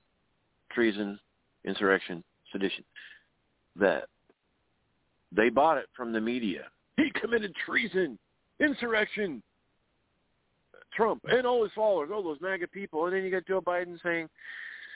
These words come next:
"The maga Republicans are a threat to our democracy." If you saw that video clip,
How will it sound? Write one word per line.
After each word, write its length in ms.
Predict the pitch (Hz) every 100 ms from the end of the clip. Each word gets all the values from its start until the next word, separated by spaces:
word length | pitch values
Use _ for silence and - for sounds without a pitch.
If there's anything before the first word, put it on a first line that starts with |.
| -
"The 80 | 151
maga 360 | 170 190 196 190
Republicans 960 | 160 160 170 160 151 - 123 120 120 113 - _ _ _ _ _ _ _ _ _ -
are 300 | 120 117 117
a 100 | 113 -
threat 240 | 180 165 - -
to 120 | 123
our 140 | 113 113
democracy." 920 | 113 127 131 - 110 98 - 90 65 _ _ _ _ _ _ -
If 120 | -
you 60 | 92
saw 200 | 110 101
that 200 | 95 87 -
video 280 | 98 107 117
clip, 260 | - 147